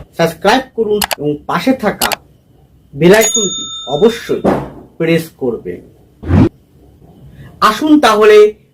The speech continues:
শুরু করা যাক আজকের মূল আলোচ্য পর্বে। লবণ শুধুমাত্র আপনাদের খাবারের স্বাদ আনতে সক্ষম নয়, খাবারের স্বাদের সাথে সাথে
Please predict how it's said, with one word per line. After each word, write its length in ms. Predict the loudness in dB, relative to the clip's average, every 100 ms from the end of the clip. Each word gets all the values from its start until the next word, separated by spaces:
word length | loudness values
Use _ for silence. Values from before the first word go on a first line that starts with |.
| -20
শুরু 340 | -2 0 2
করা 280 | 4 4 4
যাক 300 | 4 2 0 -12 _ -12
আজকের 340 | -12 -6 -4
মূল 380 | 2 4 4 2 -8 _ -20 -8
আলোচ্য 600 | 0 4 4 2 -2 -2 -2 -10 _ 0
পর্বে। 460 | 2 2 0 -8 -20 _ _ _ _ _ _ _ _ _ _ 0
লবণ 600 | 4 4 4 2 0 -4 -12 _ _
শুধুমাত্র 880 | -20 -10 -4 0 0 0 -4 -4 -4 -4
আপনাদের 720 | -2 -2 -2 0 2 4 2 0 -10 _ _ _ _ _ -20 -20 -20 -20
খাবারের 460 | -4 0 2 2 0
স্বাদ 540 | -4 -2 0 0 -4 -20 _ _ _ _ _ _ _ _ _ _ _ -20 -4
আনতে 400 | 0 0 -2 -6
সক্ষম 480 | -4 -4 -4 -10 -6
নয়, 340 | -4 -4 -6 -14 _ _ _ _ _ _ _ _ _
খাবারের 440 | -4 0 2 0 -2
স্বাদের 400 | -6 -8 -6 -8
সাথে 320 | -10 -6 -6
সাথে 440 | -6 -12 -12 -12